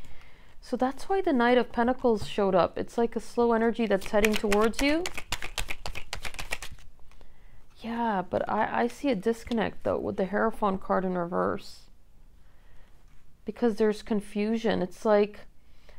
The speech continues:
somebody having the desire to communicate, okay, wanting there to be a swift energy exchange, wanting to manifest this connection into the three D. So let me get one more card. Yeah,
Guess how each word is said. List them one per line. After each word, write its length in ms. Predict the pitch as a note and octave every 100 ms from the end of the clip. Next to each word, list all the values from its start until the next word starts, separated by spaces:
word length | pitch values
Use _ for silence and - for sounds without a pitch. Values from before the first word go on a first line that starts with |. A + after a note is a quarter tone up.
| -
somebody 440 | - A#3+ A3 A#3
having 300 | G#3 G#3 G#3+
the 80 | G#3+
desire 400 | G3 F#3+ G#3 G3+
to 140 | G3+ G3+
communicate, 760 | G#3+ G#3 G#3 G#3 B3 B3+ -
okay, 300 | G#3+ - G#3+
wanting 380 | G3 G#3 A3 A3
there 140 | A#3
to 60 | A3
be 160 | G#3+
a 60 | A3+
swift 380 | - - A#3 A#3+
energy 320 | A3+ A3+ G#3+
exchange, 680 | A3+ - - A#3+ B3 B3+ - - - - - - - -
wanting 280 | G3+ G#3 A3+
to 100 | A#3
manifest 540 | G#3 G3 G#3 A3 G#3+
this 120 | A3
connection 460 | - G#3+ G3+ - G#3+
into 240 | G3 G3
the 100 | G3+
three 220 | G3 - G3+
D. 400 | G3+ A3 G3 - - - - - - - - - - - - - - - -
So 160 | - A3
let 80 | A3
me 60 |
get 220 | G#3+ G#3 G3+
one 160 | G3
more 160 | G3 G3
card. 520 | - G#3+ G#3+ B3+ C#4+ - - - - - - - - - - - - - - - - - - - - - - -
Yeah, 220 | C#4 -